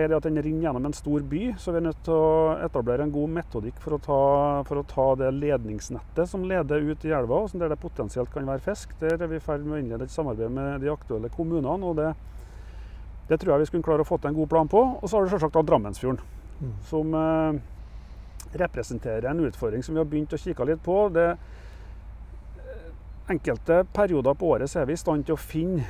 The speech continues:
Speaker 1: eh, laksesmolt i, i deler av Drammensfjorden som er infisert, men i, i forholdsvis liten grad. Så jeg tror nok at vi skal klare å bryte den der potensielle smitteoverføringen fra fjorden til elv, eh, med gjentatte behandlinger og god metode. Så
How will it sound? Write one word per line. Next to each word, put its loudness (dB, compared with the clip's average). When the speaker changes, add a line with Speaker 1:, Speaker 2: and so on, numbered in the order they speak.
Speaker 1:
eh, 2
laksesmolt -4
i, 0
i -2
deler 0
av 2
Drammensfjorden -2
som -8
er 0
infisert, -6
men -2
i, -4
i -4
forholdsvis -4
liten -4
grad. 4
Så 0
jeg -4
tror 4
nok 0
at 0
vi -2
skal -4
klare 6
å 6
bryte -2
den 2
der 6
potensielle 0
smitteoverføringen -2
fra 2
fjorden -2
til 2
elv, 4
eh, 6
med 0
gjentatte -2
behandlinger -2
og 0
god 0
metode. -2
Så 2